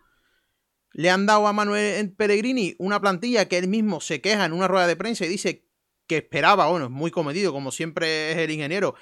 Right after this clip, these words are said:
que esperaba más del mercado. El Betis gastó el año pasado cerca de cien eu-, millones de euros en fichajes y este año, pues, cero, cero cartón. Eh, yo quiero preguntaros, eh,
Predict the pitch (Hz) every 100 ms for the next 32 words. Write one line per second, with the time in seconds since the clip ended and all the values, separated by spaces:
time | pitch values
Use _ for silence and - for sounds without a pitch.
0 | _ - 139 - 147 165 165 160 165 151
1 | 143 214 185 143 156 165 160 - 170 165
2 | 151 143 196 160 - 165 165 131 - 156
3 | 156 160 170 170 165 165 170 165 165 151
4 | 165 196 151 143 127 190 190 147 147 175
5 | 185 165 127 117 135 131 127 127 - _
6 | - 185 202 226 - - 165 175 175 175
7 | 233 349 _ _ _ _ _ - 160 160
8 | 160 - _ _ _ _ _ _ _ _
9 | _ _ _ 139 143 190 277 277 185 139
10 | 127 185 180 - 165 160 156 -